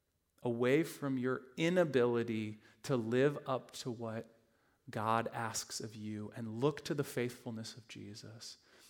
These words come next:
See that he pays for your sin and gives you his perfection. And as a result of that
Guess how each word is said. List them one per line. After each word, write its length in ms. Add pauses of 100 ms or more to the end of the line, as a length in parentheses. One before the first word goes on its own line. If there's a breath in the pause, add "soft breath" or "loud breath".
(120 loud breath)
See 280
that 200
he 180
pays 720 (300 loud breath)
for 440
your 300
sin 640 (480 soft breath)
and 320
gives 420
you 560 (320 soft breath)
his 600 (260)
perfection. 1040 (320 loud breath)
And 160 (120)
as 180
a 40
result 480
of 160
that 280